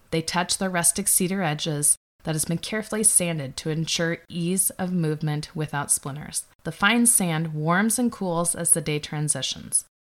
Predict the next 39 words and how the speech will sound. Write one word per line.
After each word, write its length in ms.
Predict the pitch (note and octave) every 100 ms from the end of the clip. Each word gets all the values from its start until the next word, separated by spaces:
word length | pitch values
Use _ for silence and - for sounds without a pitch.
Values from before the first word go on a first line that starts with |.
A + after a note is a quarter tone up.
| _
The 100 | -
torn 320 | E3+ G3+ G#3+ A3+
sail 300 | - G3 G3+
overhead 580 | G#3+ A#3 G3 D#3 E3
casts 320 | - - D3+ -
dappled 380 | C#3+ C#3+ D3+
light. 240 | B2 B2 - _ _
The 100 | -
children 380 | E3 - F3 G3
become 400 | G#3 A3 - A3
one 200 | F3+ E3
with 140 | E3+ -
the 80 | G3
vessel, 500 | D#3+ C#3 - B2 - - - -
imagining 640 | - F3 E3+ F3 F#3 F#3+ F#3+
it's 180 | F#3
a 40 | -
pirate 380 | - G3+ G#3+ -
ship 240 | G#3+ G#3
in 60 | G3+
the 140 | F#3+
open 260 | F#3 G3+ G3
sea, 380 | - D3+ D3 - _ _ _ -
then 160 | D#3+
a 40 | D#3+
spaceship 680 | - - G3 G#3 - G3+ E3
orbiting 420 | D3+ E3+ F3+ F#3
between 360 | G3 - F3
the 80 | F#3+
stars, 600 | G3 - D3+ C#3+ C#3+ - - _ _
then 140 | - F3
a 80 |
tree 300 | F#3 - A3+
house 380 | A3 D#3 C3+ C#3
high 260 | - - F3
in 120 | F3+
the 80 | F3+
forest 380 | - D3+ D3+ -
canopy. 500 | D3 A#2+ - -